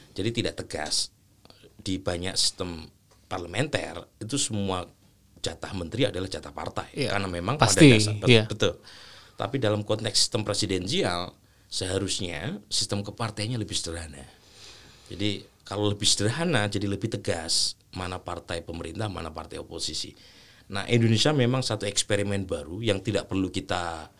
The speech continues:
Speaker 1: kutuk, karena
Speaker 2: Hmm.
Speaker 1: ini bagian dari, eh, realitas sistem
Speaker 2: Iya.
Speaker 1: presidensial multipartai. Tapi yang jelas, aktor dalam ini adalah presiden, itu punya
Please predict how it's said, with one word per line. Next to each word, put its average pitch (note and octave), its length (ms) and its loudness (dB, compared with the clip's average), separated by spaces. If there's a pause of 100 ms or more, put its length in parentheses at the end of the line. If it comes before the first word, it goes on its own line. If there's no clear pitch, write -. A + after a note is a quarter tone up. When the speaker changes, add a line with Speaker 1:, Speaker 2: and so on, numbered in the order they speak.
(300)
Speaker 1:
kutuk, - 440 0
karena D3 220 8
Speaker 2:
Hmm. A2 80 6
Speaker 1:
ini G2+ 80 2
bagian F2+ 460 0
dari, E2 480 0 (420)
eh, D#2+ 180 -8
realitas F2 480 -4 (260)
sistem G#2 380 6
Speaker 2:
Iya. - 60 -6
Speaker 1:
presidensial E2 540 -2
multipartai. E2+ 720 -2
Tapi B2 340 -4
yang F#2+ 240 -4
jelas, F#2+ 540 -4 (420)
aktor A2+ 560 0
dalam F#2 240 0
ini F#2+ 140 -4
adalah F2+ 260 -2
presiden, F#2 540 0
itu A2+ 200 -6
punya G#2 380 -4